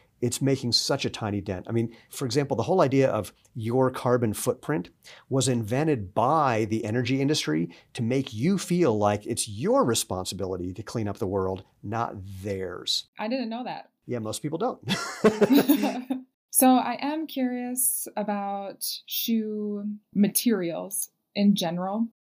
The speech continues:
Speaker 2: You said you use some biodegradable materials, but when I think of shoe materials, I think of things like rubber, maybe sometimes leather. A lot of times there are types of plastics mixed in there. So I'm just curious,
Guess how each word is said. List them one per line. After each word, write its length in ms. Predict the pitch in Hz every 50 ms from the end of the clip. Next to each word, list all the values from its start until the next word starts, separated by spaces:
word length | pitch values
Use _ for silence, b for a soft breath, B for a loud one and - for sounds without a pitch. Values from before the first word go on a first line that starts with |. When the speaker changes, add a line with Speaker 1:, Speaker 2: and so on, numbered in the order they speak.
| _ _ _
Speaker 2:
You 240 | 247 233 262 277 269
said 260 | - - 254 240 240
you 100 | 262 254
use 320 | 247 220 220 220 226 -
some 300 | - 220 208 208 220 214
biodegradable 640 | 208 185 185 190 190 214 214 180 170 175 180 175 175
materials, 640 | 175 175 - 196 180 170 160 156 170 190 202 - -
but 120 | - 202 185
when 160 | 190 196 175
I 240 | - 208 214 226 226
think 260 | 233 226 214 214 208
of 100 | 196 190
shoe 280 | - - 220 208 190
materials, 720 | 185 180 175 - - 185 170 160 156 151 151 165 165 165 165
I 100 | 170 175
think 260 | 170 - 175 170 175
of 140 | 185 175 -
things 300 | - 170 165 170 165 -
like 240 | 165 143 151 151 - - 226
rubber, 600 | 240 262 254 247 226 233 233 233 226 226 226 226 226 226 226 208
maybe 300 | 220 226 220 214 208 208
sometimes 520 | - 233 226 226 220 226 202 208 208 202
leather. 600 | 190 175 175 175 170 175 175 170 175 175 180 185 B B B B B B B B B B B _ -
A 60 | 208
lot 180 | 208 208 208 214
of 60 | 214
times 400 | - 208 190 190 190 196 185 190
there 180 | 196 185 175
are 180 | - 170 165 165
types 380 | 170 - 202 180 175 175 - 175
of 120 | 165 -
plastics 760 | _ 160 151 - 170 - 160 156 - - - - - - - _ _
mixed 260 | - 196 190 - -
in 120 | 185 175 175
there. 240 | 175 170 185 208 214 - b b b b b b b b -
So 220 | - 233 214 202
I'm 260 | - 202 226 233 247
just 220 | 233 262 254 - -
curious, 840 | - 247 214 196 185 180 175 175 185 190 - - - - - -